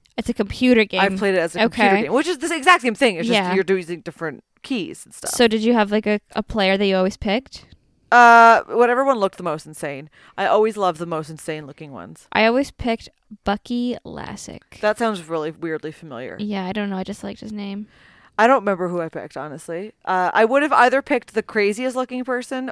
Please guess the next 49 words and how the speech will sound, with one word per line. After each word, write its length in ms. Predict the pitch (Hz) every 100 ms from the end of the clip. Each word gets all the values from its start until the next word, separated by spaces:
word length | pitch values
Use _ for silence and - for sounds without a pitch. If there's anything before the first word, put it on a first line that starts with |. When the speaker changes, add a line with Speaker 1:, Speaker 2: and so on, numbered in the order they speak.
| -
Speaker 2:
or 480 | 190 185 175 170 131
the 100 | 190
one 160 | 170 156
I 100 | 151
know. 260 | 90 - _ _ - _ _ -
Speaker 1:
They 80 | 403
didn't 160 | 523
have 100 | 453
girls, 300 | 339 349 302
did 180 | - 311
they? 320 | 220 202 208 _ _ _ _
Speaker 2:
Probably 260 | 170 143 135
not. 160 | 87 247
Speaker 1:
Oh, 180 | 214 208
that's 200 | - -
sad. 260 | - 190 - -
Speaker 2:
I, 400 | 208 233 285 311 202
did 160 | 226
you 60 | 302
ever 80 | 294
play 200 | 311 -
S 180 | 214 226
S, 180 | 226 - _ _
S 280 | 214 277 -
S 320 | - 247 - -
X 360 | 208 220 - -
Tricky? 440 | - 226 - 285 - _ _ _ _ _ -
Speaker 1:
The 120 | 226 208 _
B 140 | 220
M 100 | 214
X 240 | 190 214 -
one? 180 | 311 427 427 -
Speaker 2:
No, 300 | 214 220 202
it's 160 | 180 -
snowboarding. 460 | 170 143 104 160 _ _ _ _ -
I 80 | 214
have, 240 | 277 370 466 466
I 60 |
have 240 | 466 240 453
Speaker 1:
Oh. 600 | 427 381 247 214 190 180
Speaker 2:
it 40 |
here. 280 | 196 160 185 - _ _
Speaker 1:
I 80 | -
think 160 | 453 571
I 60 | 605
played, 160 | 539 508
like, 120 | 453
all 260 | 202 208 226
those 460 | 165 160 208 -